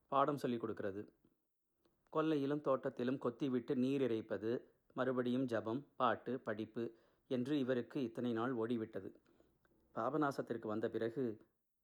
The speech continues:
யமுனாவின் தந்தை சுப்பிரமணிய ஐயரின் நிலம் இரண்டு வேலியும் அவர் பொறுப்பில் வந்தது.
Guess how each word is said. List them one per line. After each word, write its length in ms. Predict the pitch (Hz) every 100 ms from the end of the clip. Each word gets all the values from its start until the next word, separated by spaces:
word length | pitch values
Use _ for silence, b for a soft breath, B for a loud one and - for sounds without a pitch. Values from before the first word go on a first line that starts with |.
| _
யமுனாவின் 520 | 127 123 151 151 139 123
தந்தை 260 | 113 120
சுப்பிரமணிய 580 | 117 127 139 151 139 139
ஐயரின் 400 | 113 117 117 110
நிலம் 360 | 110 123 143 -
இரண்டு 300 | 123 117 117
வேலியும் 420 | 110 110 120 147
அவர் 260 | - 117 117
பொறுப்பில் 360 | 120 110 127 123
வந்தது. 440 | 104 101 98 107